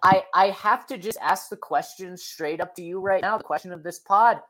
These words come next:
Are the Denver Broncos making a mistake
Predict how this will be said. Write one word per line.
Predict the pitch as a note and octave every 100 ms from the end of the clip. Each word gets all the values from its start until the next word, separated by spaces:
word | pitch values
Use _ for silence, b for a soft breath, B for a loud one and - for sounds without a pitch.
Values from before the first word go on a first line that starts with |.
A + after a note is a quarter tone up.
| _ _ _ -
Are |
the | D#3 D#3
Denver | - C#3+ G#3 B3+
Broncos | G#3+ F3 D#3 D#3 E3 D3+ D3+ - _
making | B2+ C3 C3+ D3+ E3+ E3 -
a | C#3+
mistake | C#3+ C#3+ - - - A#3 C3 -